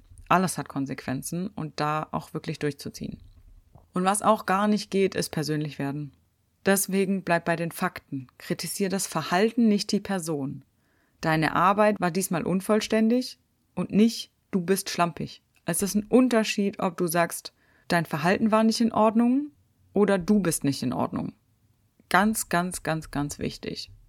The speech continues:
Bleibt bei den Fakten und nicht bei der Ver-, Person. Schwierige Gespräche führen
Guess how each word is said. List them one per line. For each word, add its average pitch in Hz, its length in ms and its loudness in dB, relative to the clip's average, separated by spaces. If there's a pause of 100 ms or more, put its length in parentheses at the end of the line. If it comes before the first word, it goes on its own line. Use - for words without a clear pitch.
(640)
Bleibt 180 560 0
bei 156 140 -2
den 139 160 -4
Fakten 220 800 0 (680)
und 170 360 -2 (280)
nicht 165 360 -6
bei 160 120 -2
der 151 120 -2
Ver-, 151 200 -6
Person. 127 560 -6 (880)
Schwierige 254 440 6
Gespräche 196 460 2
führen 180 420 0